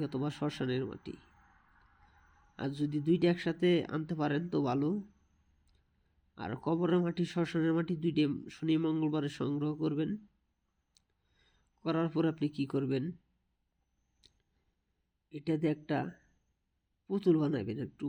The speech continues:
বড় করে একটা পুতুল বানাবেন। পুরুষের বিয়ে বন্ধ করলে পুরুষের আকৃতির একটা পুতুল বানাবেন, আর যদি নারীর বিয়ে বন্ধ করতে চান, তাহলে নারী আকৃতির একটা পুতুল বানাবেন।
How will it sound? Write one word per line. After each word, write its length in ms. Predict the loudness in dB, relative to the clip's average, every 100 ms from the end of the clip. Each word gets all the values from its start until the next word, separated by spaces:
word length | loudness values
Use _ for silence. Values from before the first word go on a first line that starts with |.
| -2
বড় 140 | 0 2
করে 160 | 0 0
একটা 180 | -2 -8 -8
পুতুল 280 | -6 -2 -2
বানাবেন। 420 | -2 -4 -8 -14 -20 _ _ _ _ _ _ _ _ _ -2
পুরুষের 340 | -2 4 4
বিয়ে 180 | 6 6 6
বন্ধ 140 | 2 0
করলে 180 | -2 -2 0
পুরুষের 360 | -2 0 0
আকৃতির 420 | 0 0 -2 -2 -4
একটা 140 | -4 -8 -8
পুতুল 220 | -6 -2
বানাবেন, 400 | 0 0 -2 -4 -8 _ _ _ _ _ _ _ _ _ -10
আর 140 | -8 -6
যদি 200 | -8 -4 -2 0
নারীর 260 | 2 2 4
বিয়ে 200 | 6 6
বন্ধ 200 | 4 0 -2
করতে 200 | -4 -4
চান, 160 | -4 -4
তাহলে 200 | -2 -2 -2
নারী 180 | 2 4 4
আকৃতির 400 | 4 0 2 -2
একটা 160 | -4 -8
পুতুল 300 | -8 -6 -4
বানাবেন। 360 | -2 -4 -6 -8